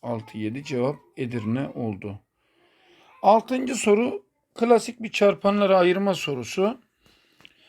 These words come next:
Şimdi iki türlü yapabilirsiniz. Birincisi şu, x kare ile dokuz x kareyi çarparsanız dokuz x üzeri dört artı bir bölü x kare.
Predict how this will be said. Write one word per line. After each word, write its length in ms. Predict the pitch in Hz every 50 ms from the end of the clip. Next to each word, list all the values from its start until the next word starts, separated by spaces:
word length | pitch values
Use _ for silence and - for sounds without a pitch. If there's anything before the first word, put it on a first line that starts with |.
| _ _ _ -
Şimdi 200 | - - 330 320
iki 300 | 320 - - - 269 -
türlü 240 | - 233 214 208 196
yapabilirsiniz. 800 | 185 175 147 175 165 151 147 139 143 135 - 202 220 202 180 175
Birincisi 500 | 208 214 220 214 202 190 165 - 240 208
şu, 340 | - - 196 180 202 320 330
x 260 | - 254 190 - -
kare 280 | - - 214 214 226
ile 220 | 220 214 208 202 -
dokuz 300 | 202 202 - 220 202 208
x 160 | 214 - -
kareyi 280 | - 214 196 190 190 190
çarparsanız 760 | - 208 196 165 190 190 165 - - 190 208 196 170 160
dokuz 480 | 175 180 175 - 220 214 202 - - -
x 240 | 185 143 - - 180
üzeri 300 | 160 175 180 175 170 160
dört 220 | 170 160 151 -
artı 460 | - 208 190 185 175 - 185 165 160
bir 200 | 202 208 185 151
bölü 200 | 139 156 165 208
x 260 | 254 220 165 - - -
kare. 340 | - 147 135 120 110 104